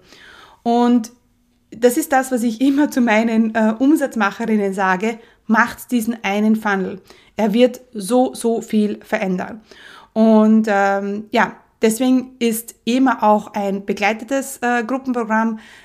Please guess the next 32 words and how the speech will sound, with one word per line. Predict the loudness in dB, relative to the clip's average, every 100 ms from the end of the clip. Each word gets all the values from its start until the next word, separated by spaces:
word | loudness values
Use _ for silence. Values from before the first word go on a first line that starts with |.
| _
weil | 0 2 2 -2 -4
ich | -2 -2 -2
weiß, | -2 0 -2 -4 -4
dass | -2 -2 -2 -12 -20 _
auf | 0 2 0
diesem | -2 0 0
Weg | 0 -2 -4 -10
zu | -2 0
diesem | 2 -2 -2
Autowebinar | -2 -2 -4 -4 -2 -2 -2 -2 -4 -10 -20 -20
so | -6 -2
viele | 0 -2
P-, | -4 -6
Fehler | -4 0 0
passieren | -2 -8 -10
können. | -8 -4 -4 -4
Ich | -2
weiß, | 0 0 0 -4
das | -4 -2
hört | 0
sich | 0
jetzt | -2
super | -2 -2 -2
easy | -2 -2 -2
an, | -2 -2 -4 -12
wir | -4
machen | 0 0 0
ein, | -2
einfach | 0 -2 -2
ein | -2
Autowebinar | 0 0 0 -4 -2 -2 -2 -2 -4 -10 _ _ _ _ _ _ _ _ _ _
und | -4 2 2 2